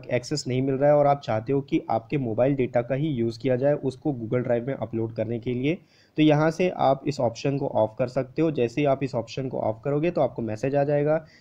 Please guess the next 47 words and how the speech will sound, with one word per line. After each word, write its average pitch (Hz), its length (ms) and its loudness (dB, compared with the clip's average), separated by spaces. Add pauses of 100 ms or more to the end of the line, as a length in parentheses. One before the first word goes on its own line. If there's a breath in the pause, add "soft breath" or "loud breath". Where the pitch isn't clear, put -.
(120)
कि 170 80 6
अब 165 140 6
उस, 170 220 2
अ, 120 880 2
डॉक्यूमेंट 147 460 0
को 165 160 2
आपके 135 280 0
Google 120 300 0
Drive 127 180 0
में 139 160 -2
सेव 113 260 -4
करने 123 260 -4
के 139 100 -6
लिए 156 100 2
आपके 123 240 -2
मोबाइल 113 320 -2
डेटा 104 260 -4
का 147 280 -2 (300 soft breath)
यूज़ 135 240 2
किया 117 180 2
जाएगा। 104 460 -2 (220)
तो 135 60 -2
यहाँ 143 140 2
पर 156 140 2
आप 151 100 4
सिंपल 139 320 -2
ओके 117 260 -2
में 131 140 -2
टैप 117 260 0
कर 127 120 0
दोगे। 139 300 0 (300 loud breath)
अब 151 140 4
आपका 156 720 4
इंटरनेट 143 440 0
जो 147 320 2
भी 151 180 2
आप 127 260 2
अपने 131 220 -2
स्मार्टफोन 120 480 -4
से 139 120 -2
यूज़ 117 260 0
करोगे, 139 440 0
आपका 117 280 -4
जो 127 120 -2
डेटा 110 340 -2
है 127 180 0
होगा 147 260 -2